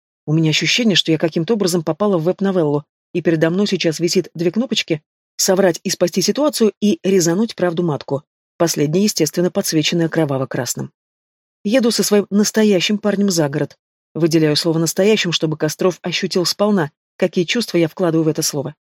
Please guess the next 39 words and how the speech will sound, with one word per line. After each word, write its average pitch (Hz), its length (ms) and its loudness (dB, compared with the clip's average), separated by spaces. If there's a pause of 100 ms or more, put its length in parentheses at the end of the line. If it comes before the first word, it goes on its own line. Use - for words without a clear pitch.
(340)
Ответы 214 360 0
на 160 100 0
все - 160 0
остальные 151 320 -2
вопросы 190 380 0
ты 190 100 -6
сам 294 180 0
придумаешь, 147 380 0
Андрюх. 170 320 -2 (420)
Судя 233 260 0
по 214 100 -2
повисшему 208 460 2
на 190 140 0
том 190 200 0
конце 165 280 -2
провода 160 380 2
гробовому 165 480 0
молчанию 156 500 0
по 170 80 -6
запросу 165 440 0
«толковый 160 360 0
словарь», 202 360 0 (360)
Костров 190 360 0
отправился 165 520 -2
в 160 40 -6
глубокий 175 400 -2
аут. 143 300 -8 (460)
«Мы 170 200 4
же 165 160 4
договаривались, 160 720 2
я 156 140 2
думал, 151 240 -2
ты 160 100 -6
со - 140 -2
мной». 156 260 -2 (440)
Неожиданно 170 560 0
сбивчиво 165 400 -2
бубнит 160 320 0
Костров, 220 480 -2